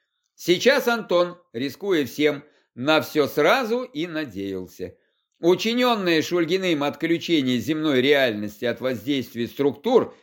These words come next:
и порождение гиперсети вполне могло освободить и личность замка. В этом случае он превратится из ячейки суперкомпьютера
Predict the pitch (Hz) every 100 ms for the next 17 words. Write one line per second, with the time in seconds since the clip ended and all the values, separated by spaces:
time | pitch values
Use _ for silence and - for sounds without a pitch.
0 | _ - 165 165 170 147 147 127 123 120
1 | 135 120 113 135 123 214 185 - _ _
2 | _ - 170 165 160 170 240 214 208 190
3 | 202 208 208 151 135 139 127 117 104 170
4 | 214 - - 143 131 165 180 - 131 120
5 | 87 92 87 - 85 - _ _ _ _
6 | _ 127 165 196 285 269 240 - 208 165
7 | 127 113 90 _ _ - 185 214 180 190
8 | 180 180 175 220 170 175 170 180 185 139
9 | 139 185 - 147 127 120 117 165 135 120
10 | 117 117 117 214 254 269 262